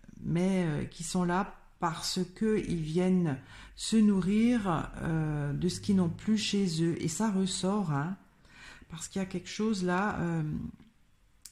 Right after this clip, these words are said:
ça parle de nourriture qui, qui n'ont plus, insuffisante, euh, qui les pénalise.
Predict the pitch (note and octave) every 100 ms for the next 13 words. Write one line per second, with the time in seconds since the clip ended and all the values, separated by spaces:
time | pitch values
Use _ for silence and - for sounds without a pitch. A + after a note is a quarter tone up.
0 | _ - F#3 F#3 F3 F3 F3+ F3+ E3+ E3+
1 | - - A3 A3+ F3+ D#3 - - - -
2 | G3+ F#3+ - - _ _ - A3 G3+ F3+
3 | E3 - G#3 C4 A#3 G3 G3+ G3 F3 F3
4 | D#3+ D#3 G3 A3+ E3 A#2+ - _ _ _
5 | _ _ _ _ _ _ _ _ _ _
6 | _ _ _ _ _ _ - - - _
7 | _ - - - - _ - E3+ D#3+ D#3+
8 | - G3 F#3 F#3 E3 D3 C#3+ G#3+ G3 E3
9 | C#3+ D#3 G#3 G3+ D3